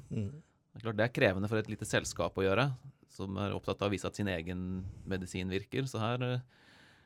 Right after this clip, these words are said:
Speaker 2: her trengs det støtte fra, fra andre kilder til å få i gang de riktige studiene, men det,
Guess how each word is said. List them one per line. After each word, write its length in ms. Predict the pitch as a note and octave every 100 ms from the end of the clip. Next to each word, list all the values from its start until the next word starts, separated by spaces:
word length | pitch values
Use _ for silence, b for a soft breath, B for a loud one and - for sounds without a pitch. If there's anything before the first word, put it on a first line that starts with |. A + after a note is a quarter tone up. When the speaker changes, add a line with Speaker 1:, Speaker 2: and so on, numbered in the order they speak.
| B -
Speaker 2:
her 60 |
trengs 300 | G#2+ G#2 F#2 -
det 100 | A2 G#2+ G#2+ G#2 G#2+ G#2+
støtte 300 | B2 B2 F2 F#2+
fra, 160 | F#2 F#2 F#2+ F#2 F#2+ F#2+ G2
fra 200 | - F#2+ F#2
andre 380 | F#2 F2+ F#2 G2
kilder 400 | G2+ E2+ F#2 G2+
til 160 | G#2+ F#2+
å 20 |
få 180 | - F2+
i 40 | C#2+
gang 160 | F2 F#2
de 80 | F#2
riktige 240 | - F#2
studiene, 380 | F2 F2 F#2+ A2
men 140 | G#2+
det, 100 | G2+